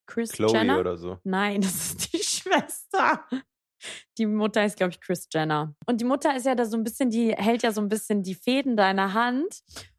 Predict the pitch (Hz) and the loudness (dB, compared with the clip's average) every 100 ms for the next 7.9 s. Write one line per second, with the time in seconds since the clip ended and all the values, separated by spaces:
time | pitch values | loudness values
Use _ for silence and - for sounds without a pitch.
0 | _ 226 226 220 220 190 220 247 - 226 | _ 0 2 0 -2 0 2 2 0 0
1 | 240 220 214 208 202 196 233 - 214 240 | -2 0 2 2 2 0 -2 -2 -2 -2
2 | - - 208 - 214 208 - 208 202 190 | -4 -2 0 0 -2 -2 0 2 4 2
3 | 190 185 190 180 175 180 190 233 226 190 | 0 -2 -2 0 0 2 2 2 0 0
4 | - 214 - 196 214 - 196 202 190 - | 2 0 -2 -4 -4 -2 -2 -2 0 -2
5 | 185 180 - 175 - - 226 330 - - | -2 -2 0 0 0 2 2 2 -6 -16
6 | _ _ _ _ _ _ _ 226 220 - | _ _ _ _ _ _ _ 0 0 2
7 | 220 226 233 - 208 208 - 185 | 2 4 2 0 -2 -2 -4 -8